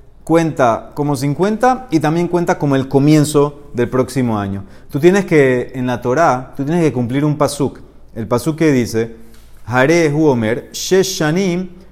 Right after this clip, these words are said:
tizrat sadeja, ve'en kanela hamesh. Tú tienes que cumplir un pasuk en la Torá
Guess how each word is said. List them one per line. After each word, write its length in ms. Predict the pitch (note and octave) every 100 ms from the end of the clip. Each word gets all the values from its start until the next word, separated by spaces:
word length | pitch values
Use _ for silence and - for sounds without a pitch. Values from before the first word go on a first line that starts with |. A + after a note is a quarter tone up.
| -
tizrat 480 | - C3+ A#2+ D3+ E3
sadeja, 540 | - B2+ C3 C#3+ F2+ - - - - - - - - -
ve'en 280 | A#2 A#2 C3
kanela 340 | C3+ C#3+ C#3+ B2+
hamesh. 520 | G#2 C3+ A#2+ - - - - -
Tú 200 | D#3+ F3
tienes 200 | E3 E3+
que 60 |
cumplir 280 | C3+ B2 D3
un 80 | D3+
pasuk 320 | D3 - C#3+
en 80 | C#3+
la 140 | G#2+
Torá 420 | - G#2+ B2 G#2